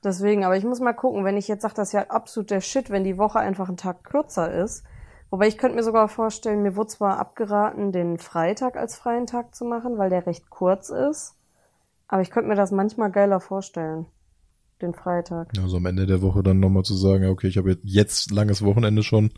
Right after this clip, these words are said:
Speaker 1: Eben, also der Freitag ist ja normalerweise ein kurzer Tag, nur bis sechzehn, beziehungsweise wenn ich fahre, bis siebzehn Uhr. Äh, und die Kinder müssen keine Hausaufgaben machen, das heißt selten,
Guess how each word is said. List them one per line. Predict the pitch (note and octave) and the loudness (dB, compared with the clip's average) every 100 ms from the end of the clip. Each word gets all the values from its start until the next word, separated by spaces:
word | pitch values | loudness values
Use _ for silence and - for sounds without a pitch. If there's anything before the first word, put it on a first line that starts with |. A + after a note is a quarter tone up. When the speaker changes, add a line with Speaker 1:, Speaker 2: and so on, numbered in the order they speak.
| - | -2
Speaker 1:
Eben, | G3+ F#3+ F#3 F3 F3+ | 0 0 0 -2 -4
also | F#3+ F#3 | -2 2
der | F#3 | 2
Freitag | - G#3 G#3+ G3 | 4 2 2 0
ist | F#3+ | -2
ja | F#3+ | -2
normalerweise | F#3 G3 G3 F#3 F3 | 0 2 2 0 -2
ein | |
kurzer | - A3 A3 G#3 | -4 -6 -2 -4
Tag, | G#3+ G3+ G#3+ | -2 -4 -2
nur | G3+ | -4
bis | F3+ - | -4 -4
sechzehn, | G3 - - G3+ G3 | -6 -6 -4 -2 -2
beziehungsweise | F3+ - G3 F#3+ F#3 F#3 | -4 -4 -2 0 0 0
wenn | F#3 | -4
ich | F#3 | -6
fahre, | - G3 | -2 -2
bis | F#3 F3+ | -2 -4
siebzehn | F#3+ - - G#3 | -6 -4 -2 0
Uhr. | A3 A3 A3+ A3+ _ _ _ - _ _ _ _ - _ _ | 2 2 2 -2 _ _ _ -20 _ _ _ _ -20 _ _
Äh, | A3 G3+ G3 | 0 4 4
und | G3+ G3 | 4 -2
die | F#3 | -2
Kinder | G#3+ G3+ | 0 2
müssen | G3 G3 | 2 0
keine | G3 F3+ | 0 2
Hausaufgaben | F#3 G#3 G#3 G#3 G#3 G#3 | 2 2 2 2 2 2
machen, | G#3+ G3+ | -2 -2
das | F3+ | -2
heißt | G3 F#3 F#3 | -2 -2 0
selten, | F#3 F#3 F#3+ F#3 F#3+ F#3+ | 0 2 0 -2 -4 -8